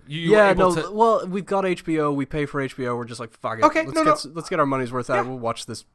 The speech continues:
Speaker 2: garbage thing that we know is gonna be garbage." And Liz is like, "I kinda have some hope." I'm like, "I don't know why you have hope, but here, fuck it. We'll do it anyway."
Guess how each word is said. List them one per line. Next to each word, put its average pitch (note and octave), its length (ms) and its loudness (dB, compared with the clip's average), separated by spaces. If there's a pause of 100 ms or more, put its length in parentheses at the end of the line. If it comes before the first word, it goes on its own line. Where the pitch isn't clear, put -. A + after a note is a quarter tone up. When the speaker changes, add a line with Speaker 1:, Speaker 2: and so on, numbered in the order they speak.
(220)
Speaker 2:
garbage G#2+ 420 -4
thing G#2+ 220 -10
that G#2+ 80 -10
we G#2 140 -14
know G2+ 220 -10
is G#2 100 -14
gonna G#2 160 -12
be G2+ 100 -16
garbage." G2 460 -10
And A#2 120 -8
Liz C3 200 -6
is B2 160 -8
like, B2 180 -4
"I D3 100 -6
kinda F3+ 360 -8
have E3 200 -6
some E3 180 -6
hope." D3+ 420 -4 (160)
I'm C3+ 140 -8
like, C3 120 -14
"I C3 80 -6
don't C3 140 -6
know B2+ 80 -4
why A#2+ 180 -2
you A2+ 160 -6
have G#2+ 200 -6
hope, G#2 300 -10
but G#2 200 -10
here, A2+ 160 -10
fuck G#2 240 -10
it. G2 80 -14
We'll G2+ 80 -14
do G#2+ 160 -10
it G2+ 40 -8
anyway." G2+ 280 -8